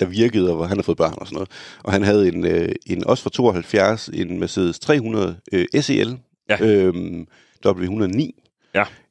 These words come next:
Speaker 1: Ja, dem er der ikke så mange af.
Speaker 2: Nej.
Speaker 1: Øhm, og det synes jeg var lidt spændende. Øh, også fordi den har en del mere mekanik. Den har jo luft under vognen, øh,
Speaker 2: Ja.
Speaker 1: blandt andet. Øhm.
Speaker 2: Og det er jo sådan, bare lige for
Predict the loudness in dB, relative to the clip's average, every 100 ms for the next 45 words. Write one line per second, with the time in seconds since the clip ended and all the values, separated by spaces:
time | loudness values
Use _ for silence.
0 | 0 0 0 -12 _ 0 2 2 0 -8
1 | -6 -4 -4 -8 _ _ 0 2 4 2
2 | 0 -4 -2 0 0 2 2 0 -2 -2
3 | -2 -2 -8 -6 0 2 2 0 0 0
4 | 0 0 0 0 0 2 2 2 0 -2
5 | -2 -4 -6 -2 2 2 2 0 0 2
6 | 2 2 0 -4 -4 -4 0 -2 -2 -2
7 | -2 -2 -2 0 2 0 -4 -10 -12 -18
8 | -20 -20 -20 -4 0 2 4 2 2 -4
9 | 0 2 2 0 2 2 2 0